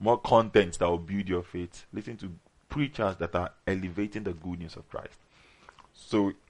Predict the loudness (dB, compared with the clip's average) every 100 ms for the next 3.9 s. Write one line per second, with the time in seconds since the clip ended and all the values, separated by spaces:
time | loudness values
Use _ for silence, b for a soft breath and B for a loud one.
0 | _ 8 8 8 -2 -2 -2 2 2 2
1 | -2 -2 -2 -2 -2 -6 -6 -20 _ -4
2 | -4 -2 0 0 2 0 0 -4 -4 0
3 | 0 0 -6 -6 -8 0 4 4 4